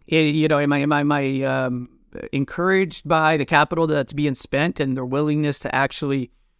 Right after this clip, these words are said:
use counterfeit money to buy something tangible? If they're gonna counterfeit it anyway, they might as well buy something that the country needs and, and, and start building these reserves that we need. Maybe it doesn't solve things in the near term, but maybe in the five, ten year,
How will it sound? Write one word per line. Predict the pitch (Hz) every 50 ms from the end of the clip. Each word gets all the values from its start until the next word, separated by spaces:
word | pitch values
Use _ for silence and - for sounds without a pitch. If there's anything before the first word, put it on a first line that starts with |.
| _ _ _ _ _
use | - 131 131 135 143 143 151 165 170 156 -
counterfeit | - - 151 143 151 156 147 - - 156 -
money | 143 139 143 156 160 156
to | - - 127
buy | 117 131 131 139
something | 135 - 160 143 - 151 143 123
tangible? | - 139 135 143 151 143 - 170 180 185 190 190 - _ _ _ _ _ _ _ -
If | 127 -
they're | 151 143
gonna | 160 180 175 160
counterfeit | - 185 175 175 175 156 - 180 170 160
it | 156 151
anyway, | 165 175 175 160 151 143
they | 139 135
might | 131 139 151 156
as | 160 147
well | 160 147
buy | 135 151 151 156
something | 151 - 170 156 143 160 156
that | 147 139 - -
the | 135 123
country | - - 160 151 - - 147 127
needs | 131 151 175 175 147 123
and, | 135 131 131
and, | 127 127 127
and | 123 120
start | - - 151 147 127
building | 147 143 147 151 147 143
these | 143 147 135 - 143
reserves | 127 113 147 151 175 175 147 127
that | 143 -
we | 135 135 127
need. | 131 131 135 131 131 - _ _ _ _ _ -
Maybe | 147 139 147 160 180 180 185 190
it | 180 160
doesn't | 160 170 165 139 156 -
solve | - 170 156 156 151 -
things | 170 170 156 131
in | 156 151
the | 135 127
near | 139 151 165 170 156
term, | - 160 147 139 139
but | 135 - 135
maybe | 139 151 151 147 160 156
in | 147 147
the | 139 131
five, | - - 139 135 143 143 147 147 139
ten | - - 147 147 151
year, | 156 151 147 147 131 117